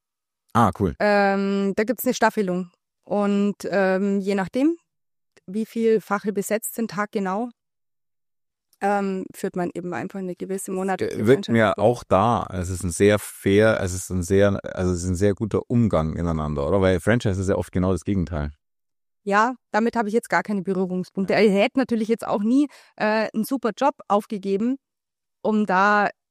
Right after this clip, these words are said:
Speaker 2: m-, mich, äh, in irgendwelche furchtbaren Verträge zu knebeln. Ähm.
Speaker 1: Aber vielleicht da, jetzt ohne, dass wir Zahlen nennen müssen, aber wie würdest du, das würde mich interessieren, wie würdest du es, ähm,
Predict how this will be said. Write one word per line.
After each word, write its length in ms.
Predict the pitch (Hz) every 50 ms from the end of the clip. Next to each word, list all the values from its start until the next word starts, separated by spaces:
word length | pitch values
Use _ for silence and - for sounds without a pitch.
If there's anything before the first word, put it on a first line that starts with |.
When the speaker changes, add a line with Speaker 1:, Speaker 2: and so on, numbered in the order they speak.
| _ _ _ _
Speaker 2:
m-, 100 | - 285 - -
mich, 320 | 185 196 196 - - - -
äh, 160 | - 180 180
in 120 | - - 185
irgendwelche 680 | 156 190 196 190 165 180 185 202 180 180 180 170 - - - - - _ - - - _ _
furchtbaren 540 | 220 - - - 185 180 175 185 190 190
Verträge 440 | - - 196 - - 254 254 233 208
zu 120 | - - -
knebeln. 560 | - - 185 175 180 170 170 170 165 175 - _ _ _ _ _ _ _ _ _ _ _
Ähm. 540 | - 190 185 180 180 180 175 175 175 180 175 _ _ _ _ _ _ - - - - - -
Speaker 1:
Aber 400 | - 104 113 117 110 92 80 98
vielleicht 320 | - 107 104 104 104 -
da, 380 | 95 87 95 110 117 98 90 95
jetzt 180 | 92 92 -
ohne, 320 | 87 101 101 104 95 90 85
dass 160 | - 82 82
wir 160 | 85 78 80
Zahlen 280 | - - 95 110 117 113
nennen 260 | 95 85 82 82 82
müssen, 240 | 85 85 80 87 85
aber 280 | 85 87 95 98 95
wie 180 | 101 113 113 107
würdest 340 | 117 120 117 117 117 - - -
du, 200 | 110 107 107 101
das 220 | - 104 95 98
würde 120 | 101 101
mich 100 | 104 95
interessieren, 480 | 90 90 92 85 - 87 85 76 76 78
wie 80 | 90 98
würdest 360 | 101 104 98 98 90 - -
du 120 | 101 95 95
es, 280 | 90 - - - - -
ähm, 640 | - 82 82 82 80 80 80 80 80 78 78 80